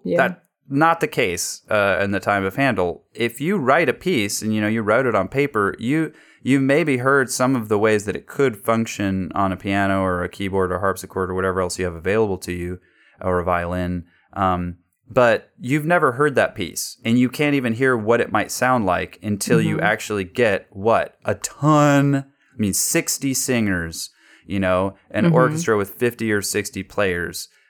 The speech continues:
Speaker 1: No
Speaker 2: Uh,
Speaker 1: easy feat,
Speaker 2: like,
Speaker 1: that's for sure.
Speaker 2: not only is it not an easy feat, it's just expensive.
Speaker 1: Yeah.
Speaker 2: Like, it just costs
Speaker 1: Mm-hmm.
Speaker 2: money.
Speaker 1: The
Speaker 2: Um,
Speaker 1: admin
Speaker 2: because you
Speaker 1: alone
Speaker 2: have to
Speaker 1: on that would <laughs> be incredible.
Speaker 2: Oh, I know. That's what I'm saying. Yeah, 'cause you got, like, uh,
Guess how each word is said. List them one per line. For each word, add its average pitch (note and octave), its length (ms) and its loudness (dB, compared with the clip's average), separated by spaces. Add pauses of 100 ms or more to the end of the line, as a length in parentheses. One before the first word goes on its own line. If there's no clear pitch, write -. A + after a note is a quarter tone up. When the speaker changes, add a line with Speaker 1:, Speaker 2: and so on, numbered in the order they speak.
(140)
Speaker 1:
No F#3+ 200 6
Speaker 2:
Uh, F3+ 100 4
Speaker 1:
easy G3+ 180 0
feat, A3 220 0
Speaker 2:
like, G3 240 0
Speaker 1:
that's F3+ 200 -6
for F#3 100 -6
sure. F3 340 0 (760)
Speaker 2:
not D#3+ 200 4
only G#3+ 160 4
is D#3+ 100 0
it C#3+ 80 2
not C3 200 2
an A#2+ 100 2
easy G#2 220 0
feat, C3 360 -2
it's B2 220 0 (100)
just C#3+ 400 0
expensive. - 720 -2 (380)
Speaker 1:
Yeah. E3 320 0
Speaker 2:
Like, G#2 140 2
it A2 100 -2
just C#3+ 240 2
costs B2+ 300 2
Speaker 1:
Mm-hmm. F#2 80 -2
Speaker 2:
money. A2+ 380 0 (460)
Speaker 1:
The G2 60 -2
Speaker 2:
Um, F#2+ 80 4
Speaker 1:
admin F#3+ 380 6
Speaker 2:
because E3 180 4
you D#3+ 60 4
Speaker 1:
alone G3 120 4
Speaker 2:
have F#3+ 60 2
to - 60 4
Speaker 1:
on C#3+ 80 0
that C#3+ 280 -6
would D#3 200 -6 (300)
<laughs> - 300 -20
be - 180 -6
incredible. F#3 340 6
Speaker 2:
Oh, C3 40 6
I - 40 4
know. D3+ 380 4 (540)
That's B2+ 180 -2
what B2 100 0
I'm A2+ 60 0
saying. A#2+ 440 0
Yeah, G#2 340 0
'cause C3 180 -4
you C#3 100 -2
got, D3 180 4
like, A#2 240 0 (600)
uh, G2+ 300 4